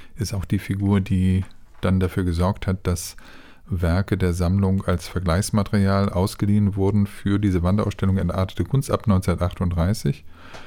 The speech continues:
Und letztlich hat aber möglicherweise diese Aktion überhaupt die Sammlung gerettet. Denn wir wissen von einer Reihe von anderen, äh, Patientenkunstsammlungen, die dann angelegt wurden auf Anregung durch die Heidelberger Sammlung,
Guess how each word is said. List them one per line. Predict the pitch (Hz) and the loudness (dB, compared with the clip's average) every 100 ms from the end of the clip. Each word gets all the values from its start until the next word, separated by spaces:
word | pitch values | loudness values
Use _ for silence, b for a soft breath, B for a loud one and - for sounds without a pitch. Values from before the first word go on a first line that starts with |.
| B B B B B B B - - | B B B B B B B -20 -8
Und | 147 113 110 104 101 - - | 2 4 6 4 2 -6 -8
letztlich | - 101 92 - - 117 117 - - - - - - - | -2 0 -2 -4 -2 0 0 -6 -14 -16 -18 -20 -20 -18
hat | - - - | -8 -4 -2
aber | 113 107 | 0 4
möglicherweise | 104 104 110 98 101 98 | 4 4 2 2 2 2
diese | 101 101 104 | 2 2 2
Aktion | 101 98 - 107 107 104 107 | 0 -4 -4 2 2 2 2
überhaupt | 95 92 - | 0 0 0
die | 98 | 0
Sammlung | 90 95 90 | 2 2 0
gerettet. | 98 101 - 85 | 0 -2 -2 0
Denn | 90 90 | 2 4
wir | 90 | 4
wissen | 113 107 | 2 2
von | - 95 | 2 0
einer | 90 87 85 | 2 2 2
Reihe | 85 98 101 | 2 2 2
von | - 95 | 0 -2
anderen, | - 90 113 110 107 107 110 - - - - | 0 0 2 2 4 2 0 -6 -20 -14 -8
äh, | 101 - | -6 -4
Patientenkunstsammlungen, | 101 - 101 113 107 107 113 107 - - 90 113 110 110 110 110 | -4 0 0 2 0 2 0 0 -4 -2 2 4 4 4 4 2
die | 98 98 | 2 0
dann | 95 90 92 | 2 2 2
angelegt | 101 104 92 - | 2 2 0 0
wurden | 101 95 | 0 0
auf | 90 87 - - - - - - | 0 -2 -6 -18 -20 -20 -20 -16
Anregung | - 113 110 110 104 101 101 | 0 2 4 2 4 2 2
durch | 98 104 | 0 0
die | - 92 | 0 2
Heidelberger | 92 101 101 95 95 | 2 2 0 2 2
Sammlung, | 90 92 95 | 2 2 0